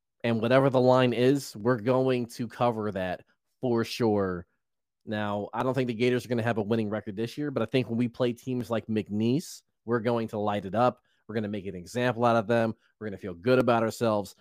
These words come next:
so that the next week when we lose again,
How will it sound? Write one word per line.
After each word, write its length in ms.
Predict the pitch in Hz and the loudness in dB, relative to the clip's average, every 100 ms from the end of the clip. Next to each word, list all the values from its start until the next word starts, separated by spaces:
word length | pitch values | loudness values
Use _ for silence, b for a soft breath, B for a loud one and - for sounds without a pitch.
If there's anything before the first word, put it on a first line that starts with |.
| _ | _
so 120 | - | -8
that 200 | 113 107 | -2 -2
the 100 | 110 | -2
next 380 | 104 120 123 - | -2 -2 -2 -2
week 220 | 120 113 | -2 0
when 100 | 117 | 0
we 100 | 107 | 0
lose 380 | 107 113 113 107 _ _ | 2 4 2 0 _ _
again, 540 | 90 98 104 131 175 | -10 -6 0 2 2